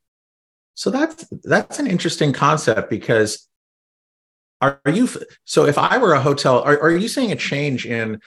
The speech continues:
hotel, people who wanna buy hotels? Are they bringing in a new management company as they're surveying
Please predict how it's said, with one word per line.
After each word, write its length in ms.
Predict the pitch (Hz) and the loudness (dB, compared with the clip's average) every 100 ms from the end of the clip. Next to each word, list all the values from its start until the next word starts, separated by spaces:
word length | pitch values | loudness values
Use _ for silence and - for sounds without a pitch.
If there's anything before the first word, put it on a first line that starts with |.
| _ | _
hotel, 680 | - 135 143 127 117 104 - _ - | -4 -2 0 2 2 0 -6 _ -2
people 260 | 175 165 - | 0 0 -2
who 100 | 143 | -2
wanna 220 | 123 127 | 2 2
buy 260 | 107 110 101 | 2 2 2
hotels? 400 | 101 - 98 92 | -2 -4 -4 -4
Are 140 | 76 | -2
they 260 | 113 165 - - _ | 2 2 0 -6 _
bringing 300 | 131 139 135 | -4 -2 -4
in 320 | 120 120 123 | -4 -2 -2
a 100 | 131 | -2
new 200 | 113 117 | -4 -4
management 420 | 110 110 117 120 104 | -4 -4 -4 -4 -6
company 420 | 120 113 120 117 | -6 -4 -4 -2
as 280 | 107 110 - | -2 -2 0
they're 120 | 107 | -2
surveying 920 | - - 107 107 110 117 113 113 117 | -2 -2 0 2 2 0 0 -4 -10